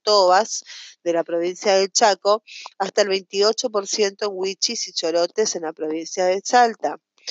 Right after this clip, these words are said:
En la franja estaría comprendida entre los sesenta y cinco y los setenta y cuatro años en Argentina,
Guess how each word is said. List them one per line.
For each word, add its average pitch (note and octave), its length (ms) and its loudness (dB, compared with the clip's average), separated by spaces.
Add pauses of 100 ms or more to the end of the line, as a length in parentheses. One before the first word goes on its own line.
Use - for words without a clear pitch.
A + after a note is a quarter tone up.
(300)
En A3 140 2
la A3+ 140 4
franja C4 560 4
estaría G3 500 0
comprendida F3+ 840 0 (320)
entre F#3+ 360 -2
los F3 140 -2
sesenta F3+ 360 -6
y E3 60 -4
cinco G3+ 540 -6
y F3+ 100 -8
los E3 400 -2
setenta F3 500 -2
y E3+ 80 0
cuatro G#3+ 420 2
años G3 460 2
en F3+ 160 -8
Argentina, G3+ 800 -4